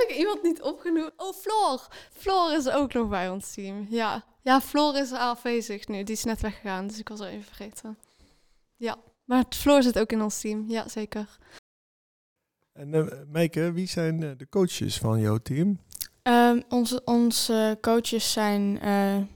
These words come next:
Speaker 3: Gillian en onze co-coach is, eh, Jasper.
Speaker 2: En, eh, hoe is, eh, Guus in dit verhaal?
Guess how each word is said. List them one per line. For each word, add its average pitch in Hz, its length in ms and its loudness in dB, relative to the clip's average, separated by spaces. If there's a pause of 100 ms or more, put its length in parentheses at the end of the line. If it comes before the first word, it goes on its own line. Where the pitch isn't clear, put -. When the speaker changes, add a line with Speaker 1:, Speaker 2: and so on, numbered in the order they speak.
(140)
Speaker 3:
Gillian 233 720 6 (100)
en 214 380 2
onze 202 440 -2
co-coach 202 920 -2
is, - 580 -4 (140)
eh, 190 280 -2
Jasper. - 340 -10 (960)
Speaker 2:
En, 135 220 -4
eh, 143 120 -4
hoe 143 320 2
is, 139 200 4
eh, 131 100 2
Guus - 360 4
in 120 180 0
dit 117 140 -2
verhaal? 160 400 -16